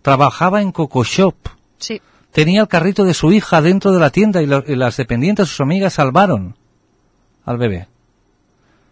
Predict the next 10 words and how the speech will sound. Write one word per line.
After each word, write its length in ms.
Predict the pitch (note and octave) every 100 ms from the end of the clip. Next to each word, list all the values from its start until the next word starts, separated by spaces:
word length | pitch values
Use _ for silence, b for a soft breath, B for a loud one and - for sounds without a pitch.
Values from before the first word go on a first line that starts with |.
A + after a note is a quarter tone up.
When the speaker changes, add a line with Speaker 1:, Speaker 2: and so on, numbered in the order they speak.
| _ G#3+ G#3 _ _ _ _ _ _ _ _ _
Speaker 1:
Y 340 | C3 B2 A#2
cuando 500 | - B2+ A#2+ A#2 A#2
analicé 420 | A#2 B2 A#2 B2+
el 100 | F#3
caso, 440 | F3+ G3 - F#3+ A3 _ _ _ _ _
había 340 | - A#2+ F#3 E3
una 280 | E3 E3 C#3+
orden 300 | D#3 C#3+ A2+
de 80 | A2
alejamiento. 720 | G2+ G#2 B2 F3 A#2+ A#2+